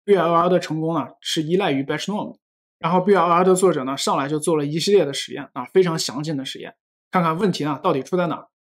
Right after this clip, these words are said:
我们来看这个表一啊，它这个实验呢，就是说我在这个 encoder，就编码器，就是那个res五十里呢，到底用不用 batch norm，还是用 layer norm，还是什么都不用啊？还有呢，就是在这个 projector 里啊，用不用 batch norm、layer norm，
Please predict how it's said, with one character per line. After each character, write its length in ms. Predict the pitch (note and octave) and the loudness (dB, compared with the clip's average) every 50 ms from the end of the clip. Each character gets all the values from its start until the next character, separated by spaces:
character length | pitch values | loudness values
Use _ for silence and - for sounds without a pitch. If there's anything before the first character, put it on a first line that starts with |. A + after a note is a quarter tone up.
| _ _ _ _ _ | _ _ _ _ _
我 60 | D3+ | -4
们 100 | E3 F3 | -2 -2
来 60 | F#3+ | 0
看 120 | F#3 G#3 F#3 | 0 0 0
这 80 | G3 | 0
个 80 | F#3 E3+ | 0 -2
表 220 | D3 D3+ A#2+ G#2+ | -2 -4 -6 -8
一 160 | C3+ D#3 F3 F#3+ | -8 -2 0 0
啊， 160 | C#3 - - - - _ _ _ _ _ - | 0 -2 -4 -10 -20 _ _ _ _ _ -4
它 60 | G#3 | 0
这 80 | G#3 G3+ | 2 2
个 80 | F3 | 2
实 120 | - - F3+ | 4 4 4
验 100 | G#3 G#3 F#3 | 4 4 4
呢， 140 | D#3+ C#3+ C#3 | 2 0 -2
就 160 | - F3 D#3 | -2 -2 -2
是 60 | C#3+ | -2
说 200 | F3+ F3 E3+ D#3+ | 0 0 0 -2
我 160 | D3+ D3 C#3+ | -2 -6 -6
在 120 | D#3 F3+ F3+ | -4 -2 0
这 100 | G#3 G3 | 0 0
个 80 | D3 | 0
encoder， 500 | D#3 D3+ D3 C#3+ - F#3+ G3+ G#3+ G3+ - - | 0 -4 -6 -6 -4 -2 0 0 0 -2 -6
就 120 | - D3+ | -10 -6
编 160 | D3+ F#3 G3+ | -4 -2 -2
码 160 | G3 - - - | -2 -4 -6 -8
器， 220 | - - A3 - | -6 -4 -4 -4
就 140 | - - D#3+ | -4 -6 -6
是 20 | |
那 80 | D#3 E3 | -4 -4
个 80 | D#3+ D3+ | -4 -2
res 300 | D3+ F#3+ F#3+ F#3 F#3 F3+ | 0 0 2 2 2 0
五 100 | C#3 B2+ | -2 -4
十 160 | - - E3 | -6 0 2
里 140 | F3+ E3+ C#3 | 2 2 2
呢， 180 | C3+ B2+ D3 - _ | -2 -6 -8 -12 _
到 140 | - F3 D#3 | -2 0 0
底 60 | D3 | 2
用 180 | D3 F3 G3 F3 | 2 2 2 2
不 80 | D#3+ | 0
用 100 | E3 D3 | -2 -2
batch 220 | C#3 D3+ D#3 D3 - | -2 -2 -2 -2 -2
norm， 260 | - G#3+ G3 B2 - - | -2 -2 -2 -2 -4 -6
还 80 | - D3 | -8 -6
是 140 | C#3+ - D3+ | -4 -4 -4
用 100 | D3 C#3 | -2 0
layer 240 | D3+ E3 E3+ E3+ | 0 0 0 0
norm， 240 | E3+ F3+ D#3+ C3 - - - | 0 0 -2 -2 -4 -8 -12
还 80 | C#3+ | -10
是 80 | C#3 C#3 | -10 -10
什 160 | - - B2+ | -10 -8 -8
么 80 | C#3 D3 | -6 -6
都 80 | D#3 | -2
不 80 | D3+ E3+ | 0 0
用 260 | F#3+ G#3+ G#3+ G#3 - _ _ _ _ _ _ _ _ _ _ _ _ - | 0 0 0 -4 -10 _ _ _ _ _ _ _ _ _ _ _ _ -8
啊？ 80 | C3+ | -4
还 160 | B2+ D3+ F3+ | 0 2 2
有 100 | G3 F3+ E3 | 2 2 2
呢， 120 | D#3+ D3+ | 0 -2
就 100 | D3+ E3+ | -2 -2
是 60 | E3 | -2
在 140 | D#3+ E3+ D#3 | 0 -2 -4
这 80 | D#3+ D3+ | -4 -4
个 120 | D3+ C#3 | -6 -6
projector 520 | - D3 C3 C#3+ G3 A3+ A3+ - - F3 C#3 | -6 -8 -6 -2 0 0 0 0 -2 -2 -2
里 140 | C3 A#2+ | -2 -4
啊， 180 | - - B2+ C3+ | -6 -6 -6 -4
用 180 | C#3+ D#3 D3+ C#3 | -4 -4 -4 -4
不 60 | D3 | -4
用 120 | C#3 C3 | -6 -6
batch 200 | B2+ C3 C3+ - | -6 -6 -6 -6
norm、 280 | - D3+ C#3+ B2+ A2+ - C3 | -6 -6 -6 -6 -6 -8 -8
layer 200 | C#3 C#3 C#3 C#3+ | -8 -6 -4 -4
norm， 280 | D3 C#3+ B2+ A2+ - | -4 -4 -4 -6 -10